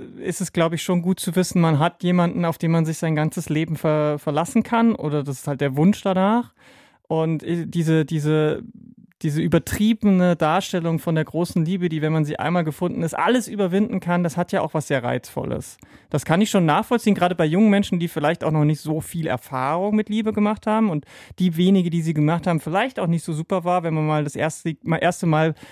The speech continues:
sich getrennt hat, so mit, weiß ich nicht, sechzehn oder siebzehn,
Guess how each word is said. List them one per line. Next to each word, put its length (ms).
sich 420
getrennt 460
hat, 180
so 140
mit, 320
weiß 180
ich 140
nicht, 160
sechzehn 560
oder 160
siebzehn, 480